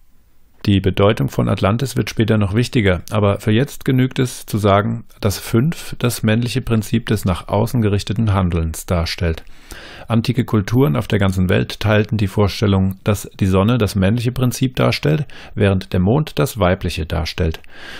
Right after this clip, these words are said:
So repräsentiert ein Soldat oder Sonnenkrieger,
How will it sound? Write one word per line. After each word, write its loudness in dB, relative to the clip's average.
So 2
repräsentiert 0
ein 0
Soldat 4
oder 2
Sonnenkrieger, 0